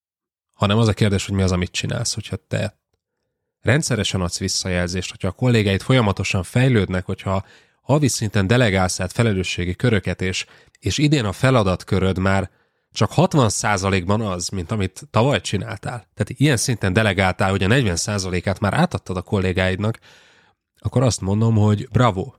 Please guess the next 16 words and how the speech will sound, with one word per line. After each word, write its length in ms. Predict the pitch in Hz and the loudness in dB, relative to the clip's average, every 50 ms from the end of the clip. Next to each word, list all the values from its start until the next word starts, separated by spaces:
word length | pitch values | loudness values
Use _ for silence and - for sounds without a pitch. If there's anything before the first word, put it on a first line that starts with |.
| _ _ _ _ _ _ _ _ _ _ | _ _ _ _ _ _ _ _ _ _
Nincs 440 | _ - 117 135 156 175 160 - - | _ -4 2 4 4 4 4 2 0
nagy 120 | 120 110 101 | 0 0 0
szükséged 520 | - - 123 - - - 107 98 101 98 | 0 -4 -4 -4 0 0 2 2 2 2
el 140 | 101 101 104 | 2 2 2
a, 220 | 104 98 - - | 0 0 0 0
erre 180 | 113 113 107 107 | 0 2 2 2
a 60 | 101 | 0
tréningre. 500 | - - 107 101 90 92 87 90 92 98 | 2 0 0 0 0 0 -2 -2 -4 -6
Persze 400 | - _ 117 120 113 - - 104 | -8 _ -2 -2 -2 -2 -4 -2
lehet 240 | 107 107 98 90 - | 0 0 0 0 0
jönni, 240 | 101 95 95 92 98 | -4 -4 -4 -4 -6
ismételni, 760 | 107 113 117 110 - - - 98 95 - - 95 95 95 | -6 -4 -4 -4 -4 -2 -2 -4 -2 -2 -4 -4 -4 -4
és 180 | 98 98 - - | -6 -6 -6 -6
a 40 | 101 | -8
többi, 280 | - - 104 98 104 | -6 -4 -4 -2 0
de 200 | 104 104 107 101 | 0 0 0 0